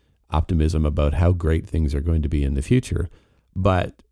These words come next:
you also have to recognize that there are going to be unintended consequences. There are going to be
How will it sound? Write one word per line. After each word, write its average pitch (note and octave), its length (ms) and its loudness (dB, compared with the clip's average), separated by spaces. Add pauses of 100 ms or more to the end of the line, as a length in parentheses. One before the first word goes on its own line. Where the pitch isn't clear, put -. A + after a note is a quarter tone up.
(260)
you G2+ 200 2
also G#2 360 4
have F2 260 2
to D2 100 0
recognize D2 840 0
that - 140 -4
there D#2+ 180 0
are D#2+ 120 2
going F2+ 260 2
to D#2 60 0
be D2 140 0
unintended D2 560 0
consequences. - 800 -2
There D2+ 180 0
are D#2+ 80 2
going E2+ 260 4
to F2 80 2
be D2 320 0